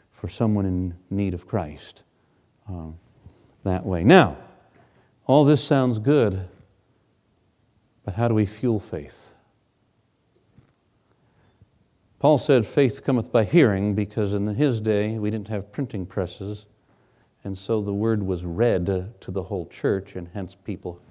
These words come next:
heard. But today, we've got iBooks and iTunes and Kindles and printing presses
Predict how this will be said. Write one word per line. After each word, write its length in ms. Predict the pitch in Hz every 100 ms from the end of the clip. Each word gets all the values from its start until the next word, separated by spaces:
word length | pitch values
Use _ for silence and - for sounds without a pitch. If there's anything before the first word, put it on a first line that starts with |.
| -
heard. 500 | 131 95 82 80 80 - _ _ _ _ _ _ _ _ _ _ _
But 180 | 101 -
today, 480 | 120 113 175 160
we've 280 | 147 120 117
got 280 | 117 120 123
iBooks 560 | 123 127 110 120 123 -
and 100 | 120
iTunes 680 | 120 120 123 123 123 117
and 200 | 117 110
Kindles 640 | - 147 131 127 123 120
and 200 | 110 101 95
printing 360 | 151 123 127
presses 600 | 117 135 120 - 123 117